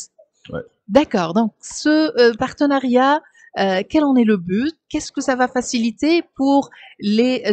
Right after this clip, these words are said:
Speaker 2: hommes d'affaires et les entrepreneurs tunisiens et, euh, congolais ? Et comment est-ce que vous voyez, euh, le futur de ce partenariat ?
Speaker 1: Oui,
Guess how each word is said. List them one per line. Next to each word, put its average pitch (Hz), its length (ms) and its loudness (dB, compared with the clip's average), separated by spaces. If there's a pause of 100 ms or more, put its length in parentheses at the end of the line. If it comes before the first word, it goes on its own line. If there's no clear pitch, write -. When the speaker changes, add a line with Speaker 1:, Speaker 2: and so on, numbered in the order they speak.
Speaker 2:
hommes 269 220 2
d'affaires 247 520 2
et 226 100 0
les 214 80 2 (100)
entrepreneurs 220 600 -2 (140)
tunisiens 226 640 0 (300)
et, 269 80 2 (380)
euh, 175 220 -2 (100)
congolais ? 202 500 4 (200)
Et 262 60 2 (200)
comment 269 260 2 (100)
est-ce 269 180 0
que 254 120 0
vous 240 80 -4 (100)
voyez, 220 280 4 (380)
euh, 175 360 0 (560)
le 208 80 6 (120)
futur 294 300 2 (100)
de 175 100 -6
ce - 40 -10 (100)
partenariat ? 165 500 -6 (680)
Speaker 1:
Oui, 143 140 2